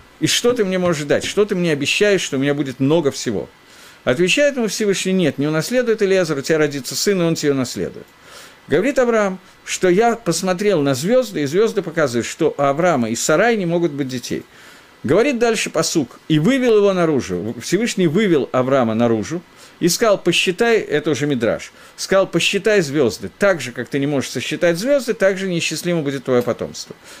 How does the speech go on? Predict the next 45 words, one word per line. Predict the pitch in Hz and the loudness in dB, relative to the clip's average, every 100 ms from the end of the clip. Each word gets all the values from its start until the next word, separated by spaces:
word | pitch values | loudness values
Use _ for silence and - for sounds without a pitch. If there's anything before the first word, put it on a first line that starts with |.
| - | 0
Имеется | 151 240 262 - 180 | 2 4 2 0 2
в | |
виду, | 170 123 - | 2 0 0
он | 170 185 | 2 4
вывел | 190 277 262 226 | 2 2 2 4
его | 214 208 | 4 4
наружу | 175 185 240 226 196 | 4 2 0 -2 -2
за | 156 180 | 0 0
пределы | 175 160 165 208 190 | -2 -2 0 2 2
управления | 175 156 151 147 123 | 2 2 2 2 2
звездами | 110 120 117 135 160 175 - - - | 2 0 0 -4 -8 -10 -16 -20 -4
и | 147 | -2
сказал, | 151 196 180 180 117 - - | 0 2 2 2 0 -4 -12
что | - - | -4 -2
что | - - 247 | 0 0 2
ты | 190 | 2
видишь? | 135 98 - | 0 -2 -4
Ты | 165 | -2
видишь, | 220 196 | 0 0
что | - 170 | 0 0
Марс | 180 196 - | 2 2 -2
находится | 139 - 170 123 131 | -6 0 0 0 -4
в | |
таком-то | - 143 160 151 | -4 -2 -2 0
месте, | 190 262 - 190 | 0 0 -2 2
поэтому | 165 180 165 | 2 2 -2
у | |
тебя | 170 165 | 0 0
не | |
будет | 156 147 123 | 0 0 -2
детей. | 131 - 120 - - - - | -6 -6 -6 -8 -20 -16 -2
А | 147 | 2
мне | 233 320 285 | 2 2 0
ничего | 180 165 247 | 0 0 2
не | 226 | 0
стоит | - 240 226 | 2 0 2
переместить | 175 175 175 - 185 147 | 0 0 0 -2 -4 0
Марс | 131 104 | 0 0
с | - | -2
запада | 104 165 120 107 | 0 0 0 0
на | 120 131 | 0 2
восток | 151 165 277 262 - - - | 0 0 0 0 -4 -20 -8
за | 113 156 | 0 2
одну | 143 151 | 2 -2
секунду | - 147 113 98 98 | -4 -4 -4 -4 -8